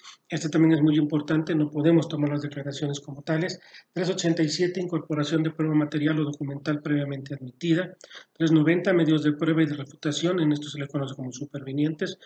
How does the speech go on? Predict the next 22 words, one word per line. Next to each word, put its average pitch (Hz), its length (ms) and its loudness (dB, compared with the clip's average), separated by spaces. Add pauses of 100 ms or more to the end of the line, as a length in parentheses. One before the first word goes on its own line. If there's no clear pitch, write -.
(360)
Tres 185 140 -2
ochenta 180 320 0
y 170 80 2
ocho, 175 280 2
otras 165 340 -2
pruebas, 170 500 -2
debemos 147 320 -4
analizarlas. 165 720 -2 (320)
Tres 180 200 2
noventa 175 320 4
y 151 100 -2
cuatro, 170 240 0
alegatos 151 440 2
de 143 60 -2
apertura. 165 560 0 (420)
Aquí 180 280 0
nosotros 214 400 2
hacemos 185 280 0
nuestros 160 240 0
alegatos 151 380 0
de 147 80 2
apertura 165 640 -2